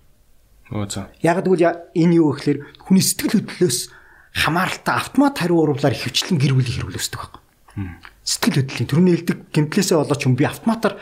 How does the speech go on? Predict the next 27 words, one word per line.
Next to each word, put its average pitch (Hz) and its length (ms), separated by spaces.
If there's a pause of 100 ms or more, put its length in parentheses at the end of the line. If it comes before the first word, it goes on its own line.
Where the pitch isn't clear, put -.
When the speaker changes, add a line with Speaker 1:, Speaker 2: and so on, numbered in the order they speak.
(160)
Speaker 2:
шууд 147 240
реакшн 180 400
үзүүлээд 147 480
тэрнээсээ 208 240
болоод 143 160
гэмтэл 127 240
үүсээд - 240
байдаг - 160
байхгүй. - 220 (260)
Speaker 1:
Мм. 98 120 (280)
Speaker 2:
Тэгэл 196 320
хэрэлдээ 135 320
хизээж 139 320
тохирохгүй - 320
байгаад 92 240
байдаг - 160
ч - 80
гэдэг - 160
юм. 110 80
Эсвэл - 220
түрүүний 180 260
хэлдэг 170 260 (460)
хүн 180 160 (320)
одоо 139 160
юу 147 160
гэдгийг 143 240
те, 147 100